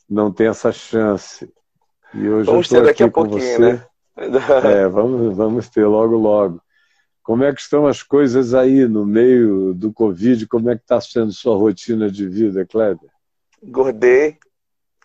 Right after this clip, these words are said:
Speaker 1: Engordou?
Speaker 2: Que loucura. <laughs>
Speaker 1: Engordou?
Speaker 2: Tudo fechado.
Speaker 1: Engordou
Speaker 2: Engor-,
Speaker 1: mesmo?
Speaker 2: dei uma engordada, cara. Essa cara de traquina que eu tô aqui, ó.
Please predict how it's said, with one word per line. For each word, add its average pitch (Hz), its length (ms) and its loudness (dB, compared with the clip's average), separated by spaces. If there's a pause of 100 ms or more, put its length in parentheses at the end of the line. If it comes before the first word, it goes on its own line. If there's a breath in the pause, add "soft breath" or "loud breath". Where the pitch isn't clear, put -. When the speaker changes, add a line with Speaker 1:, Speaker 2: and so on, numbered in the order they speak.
(280)
Speaker 1:
Engordou? 113 360 0
Speaker 2:
Que 90 60 -2
loucura. 139 540 4
<laughs> 151 1160 2
Speaker 1:
Engordou? 127 440 4
Speaker 2:
Tudo 147 220 2
fechado. 151 640 6
Speaker 1:
Engordou 160 40 2
Speaker 2:
Engor-, 165 200 4
Speaker 1:
mesmo? 98 240 -14
Speaker 2:
dei 135 260 0
uma 190 160 4
engordada, 160 640 6
cara. 120 300 0
Essa 151 180 -2
cara 156 240 2
de 156 100 -4
traquina 143 480 0
que 139 100 -2
eu 127 60 0
tô - 120 -4
aqui, 123 240 -2
ó. 110 100 2